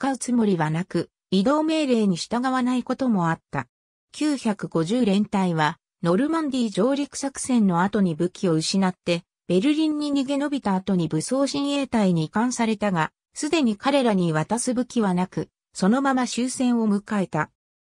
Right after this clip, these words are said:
戦後、生き残った彼らの多くは、本国で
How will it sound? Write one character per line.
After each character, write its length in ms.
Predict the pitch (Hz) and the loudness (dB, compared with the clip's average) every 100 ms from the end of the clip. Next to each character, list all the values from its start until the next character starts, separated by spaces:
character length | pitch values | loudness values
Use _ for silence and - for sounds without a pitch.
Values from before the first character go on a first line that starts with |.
| _ | _
戦 360 | - 202 247 240 | -6 0 2 4
後、 200 | 208 196 - _ | 2 0 -6 _
生 120 | 196 | -4
き 160 | - 302 | 0 -2
残 260 | 311 - | -2 -4
っ 20 | 311 | -6
た 180 | - | -4
彼 260 | 202 277 277 | -2 0 2
ら 120 | 233 | 4
の 240 | 190 175 220 | 2 2 0
多 40 | |
く 160 | - 165 | -2 -2
は、 200 | 151 - _ _ | -2 -4 _ _
本 220 | - 330 302 | 0 2 2
国 240 | 233 180 | 0 0
で 180 | 175 | -2